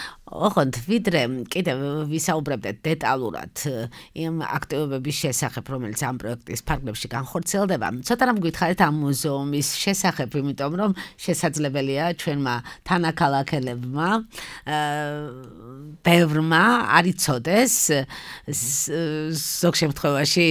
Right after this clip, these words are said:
Speaker 1: სწორედ ბათუმელებმა არ იციან, თურმე ზ-,
Speaker 2: კი, ბატონო.
Speaker 1: ზოგჯერ არ იციან, რომ სად მდებარეობს ესა თუ ის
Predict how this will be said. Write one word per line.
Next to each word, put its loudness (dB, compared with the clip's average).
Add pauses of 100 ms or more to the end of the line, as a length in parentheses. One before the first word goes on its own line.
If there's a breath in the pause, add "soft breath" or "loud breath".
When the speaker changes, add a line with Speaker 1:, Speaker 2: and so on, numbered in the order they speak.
(200)
Speaker 1:
სწორედ 2
ბათუმელებმა 4
არ -2
იციან, -2
თურმე 2 (380 loud breath)
ზ-, 0
Speaker 2:
კი, -6
ბატონო. 2
Speaker 1:
ზოგჯერ 4
არ 2
იციან, 4
რომ 6 (500 loud breath)
სად 6
მდებარეობს 6
ესა 2
თუ 0
ის 2